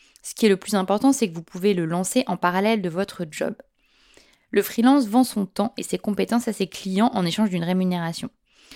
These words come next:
Donc en fait, vous n'avez besoin de presque rien à part votre cerveau, peut-être un ordinateur, une pièce calme pour vous concentrer, mais pas grand-chose de plus. Pour moi, les avantages et les points forts de ce modèle,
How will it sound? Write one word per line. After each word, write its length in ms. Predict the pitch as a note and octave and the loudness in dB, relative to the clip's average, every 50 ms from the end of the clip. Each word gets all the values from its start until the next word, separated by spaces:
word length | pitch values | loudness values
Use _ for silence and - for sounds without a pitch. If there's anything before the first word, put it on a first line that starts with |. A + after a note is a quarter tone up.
| - - - - _ - | -20 -20 -20 -10 _ -2
Donc 180 | G3+ G3 - | 0 2 4
en 80 | G3+ G#3 | 2 4
fait, 220 | - B3+ C4+ A3+ | 4 2 2 4
vous 60 | G#3 | 2
n'avez 220 | G#3+ F#3+ F#3 F#3 F3+ | 2 4 4 2 2
besoin 240 | F3+ F#3+ A3 B3 A#3 | 0 2 4 4 4
de 100 | G3+ - | 4 2
presque 340 | - - A#3 A#3 - - | 0 0 0 0 0 -2
rien 460 | - F#3+ F3+ F#3 G3 A3 A#3+ B3+ C4 B3+ | -2 0 2 4 6 6 8 8 6 6
à 160 | - - F3+ | 4 2 2
part 300 | - - - A3+ G#3+ F#3+ | 2 4 4 4 4 2
votre 200 | F3 F3 E3+ - | -2 -4 -4 -4
cerveau, 560 | - - D#3+ D#3+ D3+ D#3+ F#3+ A3+ B3+ - _ _ - _ - _ _ - | -4 -4 -4 -2 0 0 0 0 -2 -4 _ _ -20 _ -20 _ _ -6
peut-être 360 | - G3 - G#3 G#3 G#3 - | -4 0 2 2 2 2 2
un 80 | G3+ F3+ | 0 2
ordinateur, 760 | E3+ E3 D#3+ D#3+ D#3+ D#3+ D#3 - - F#3 G3 G#3 G#3+ G#3+ G#3 | 2 0 -2 -2 -4 -4 -4 -2 0 4 4 6 6 4 2
une 120 | G3 F3+ E3+ | 0 -2 -4
pièce 300 | - - D#3+ D#3 - - | -4 -4 -4 -6 -6 -4
calme 280 | - G3+ F#3+ F#3+ F#3+ | -2 0 0 0 -2
pour 140 | - - D#3+ | -4 -6 -8
vous 80 | D#3 D#3 | -8 -8
concentrer, 600 | - E3 D#3+ - E3 D#3+ D3+ - F#3+ G#3 A3+ A#3+ | -8 -8 -6 -6 -6 -6 -4 0 0 2 2 2
mais 340 | G#3 F#3 F#3 F#3 G3+ G#3+ - _ _ _ _ _ _ _ _ _ _ _ _ _ _ - | 2 2 2 2 2 0 -2 _ _ _ _ _ _ _ _ _ _ _ _ _ _ -2
pas 120 | G3 G3 | 0 0
grand-chose 400 | F#3 F3 F3 E3+ - - G3+ F#3+ | 0 0 0 -2 -2 -2 -4 -2
de 120 | E3+ F#3 F#3 | -2 -4 -4
plus. 440 | D#3 - D#3+ D3+ - - - - _ _ _ _ _ _ _ _ _ - - - - | -6 -8 -12 -12 -12 -12 -16 -16 _ _ _ _ _ _ _ _ _ -20 -16 -14 -8
Pour 140 | - G3+ G#3+ | -4 0 2
moi, 260 | A3 A3+ A#3 B3 B3 - | 4 6 6 4 4 2
les 340 | - F3+ F3 F3+ E3+ D#3+ G3 | 0 -2 0 0 0 2 4
avantages 500 | G#3+ A3 G#3 A3 G#3 - A3 A3 G#3 G3 | 4 4 4 2 2 4 4 4 4 2
et 60 | F3+ | 0
les 100 | E3 D#3+ | -2 -2
points 300 | D#3 - - G#3+ G#3+ A3 | -2 0 2 4 4 4
forts 340 | G#3 - - G#3 G3+ F#3+ G3 | 2 0 -2 -2 -2 -2 -2
de 140 | - F3 D#3+ | -6 -8 -8
ce 160 | - - F#3+ | -6 -2 0
modèle, 400 | F#3 F#3 F3 F#3+ G3+ A3 A#3+ | 0 2 2 4 2 2 2